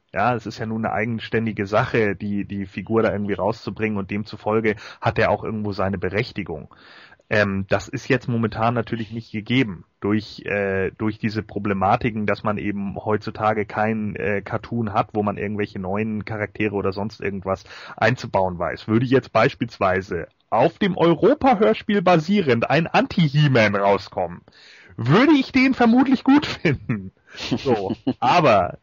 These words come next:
ähm, das sind dann auch so absolute Ausnahmen. Ich meine, wie Sepp jetzt schon sagte,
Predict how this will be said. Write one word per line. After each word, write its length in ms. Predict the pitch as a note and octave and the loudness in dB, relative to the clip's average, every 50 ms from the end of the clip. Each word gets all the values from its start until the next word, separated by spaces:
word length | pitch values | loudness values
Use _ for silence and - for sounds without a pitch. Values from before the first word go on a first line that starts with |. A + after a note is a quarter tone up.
| _ _ _ - | _ _ _ 2
ähm, 420 | B2 B2 A#2+ A#2+ A#2 A#2 A#2 - - - | 4 6 6 6 4 2 0 -4 -4 0
das 200 | C3+ C#3 - - | 0 0 0 2
sind 220 | - E3 F3+ - | 2 2 4 6
dann 100 | D3+ C3+ | 4 4
auch 240 | - - B2+ C3+ - | 4 2 0 -2 0
so 260 | - C#3+ C3 B2+ - - - | 0 0 0 0 0 0 0
absolute 640 | C3 C#3+ - - - D#3+ C#3+ D3 D#3 D3 - - | 0 0 0 0 -2 0 2 2 2 2 2 2
Ausnahmen. 560 | A#2 C3 D3+ - - G#2+ F#2+ E2+ E2+ E2+ D2+ | 4 2 2 0 -2 -4 -4 -4 -4 -4 -8
Ich 100 | A2 - | -8 -2
meine, 340 | - A2+ B2 C3 C3 B2+ A#2+ - | 0 2 2 2 0 -2 -6 -10
wie 160 | A#2 A#2+ B2+ | -8 -4 -4
Sepp 240 | A#2 - C#3 D3 - | 0 2 2 2 2
jetzt 160 | D3 C#3 - | 2 0 0
schon 220 | - - A#2+ A#2 G#2+ | 0 -4 -4 -2 0
sagte, 520 | A#2 A#2 C3 B2 A2+ - - G2 F2 E2+ | 2 2 2 2 2 -2 -4 -8 -8 -8